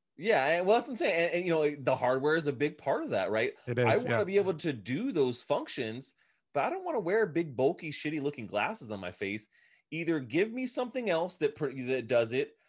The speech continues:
Speaker 1: or, or, or connect with glasses designers and make the technology fit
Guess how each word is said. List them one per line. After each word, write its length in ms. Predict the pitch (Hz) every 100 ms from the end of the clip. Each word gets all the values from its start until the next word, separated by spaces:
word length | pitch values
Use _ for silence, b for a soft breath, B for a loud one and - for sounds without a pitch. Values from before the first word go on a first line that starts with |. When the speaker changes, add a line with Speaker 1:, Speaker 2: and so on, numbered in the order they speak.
| _ -
Speaker 1:
or, 260 | 147 147 147
or, 300 | 143 143 147
or 400 | 151 147 143 127 110 -
connect 420 | 156 156 170 208
with 380 | 208 160 - 120
glasses 540 | 107 135 180 226 165 123
designers 640 | 113 107 110 110 113 113
and 320 | 95 113 110
make 340 | 113 139 147 135
the 200 | 135 123
technology 680 | 117 135 127 139 143 117
fit 460 | 107 - 147 131 -